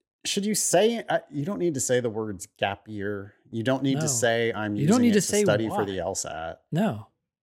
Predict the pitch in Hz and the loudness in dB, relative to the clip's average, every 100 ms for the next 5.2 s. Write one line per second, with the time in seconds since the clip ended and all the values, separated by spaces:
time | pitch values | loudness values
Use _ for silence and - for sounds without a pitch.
0 | _ 107 113 135 123 113 104 98 92 87 | _ 0 0 0 0 0 0 0 -4 -10
1 | 80 65 - - 95 98 - 104 110 107 | -12 -16 -14 -8 -4 -4 -4 -2 -2 -2
2 | 104 - 104 92 92 87 104 151 196 196 | -2 -4 -2 -2 -2 -6 -4 -4 -2 0
3 | 180 160 202 147 127 123 - 95 95 - | 2 2 2 0 -2 -6 -6 -4 -6 -6
4 | 85 80 92 85 - 87 92 78 - 73 | -10 -10 -8 -10 -10 -12 -12 -8 -6 -8
5 | 64 | -10